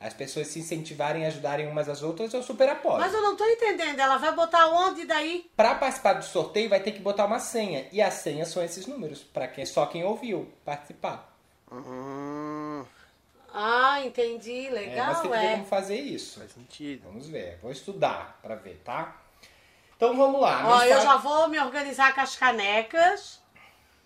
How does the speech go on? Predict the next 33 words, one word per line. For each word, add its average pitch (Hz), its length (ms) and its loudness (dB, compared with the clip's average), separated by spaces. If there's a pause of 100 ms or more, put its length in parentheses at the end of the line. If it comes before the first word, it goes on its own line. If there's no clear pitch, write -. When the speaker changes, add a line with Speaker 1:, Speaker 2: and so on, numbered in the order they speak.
(240)
Speaker 1:
Hum. 262 120 -12
Speaker 2:
Se 233 200 -6
for 285 240 4
mais 269 220 8
baratinha, 247 920 2
que - 60 -8
eu 233 80 -4
consigo 233 340 -6
um 220 40 -8
precinho 233 320 -4
legal, 220 340 4
eu 233 60 -6
faço, 262 300 0 (360)
eu 190 120 -8
vou, 247 340 6
eu 214 120 4
posso 220 280 0
até 240 160 2
aumentar 339 400 4
o 381 60 2
número 403 320 -2
aí. 269 260 -4 (880)
Speaker 1:
Então 92 140 -20
fechou. - 420 -12 (220)
Então - 220 -10
vamos 214 160 4
lá 214 80 2
pra 233 120 2
mensagem 214 540 -2
da 214 120 2
Carol, 185 420 4
que 185 120 -2
é 160 280 0